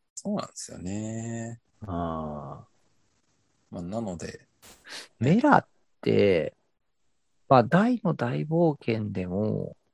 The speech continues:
Speaker 2: まあ、当然最初の頃に、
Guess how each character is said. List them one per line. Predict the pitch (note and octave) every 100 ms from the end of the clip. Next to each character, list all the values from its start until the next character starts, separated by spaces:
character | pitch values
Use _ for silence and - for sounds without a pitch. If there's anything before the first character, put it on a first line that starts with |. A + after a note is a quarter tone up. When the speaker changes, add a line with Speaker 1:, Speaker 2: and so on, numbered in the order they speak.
| _ _ _ _ _ - - - -
Speaker 2:
ま |
あ、 |
当 | B2 E3
然 | E3 D#3
最 | D#3+ E3
初 | D#3+ E3+
の | E3
頃 | D#3+ - D3+ A2+
に、 | G2 F2+ E2+ E2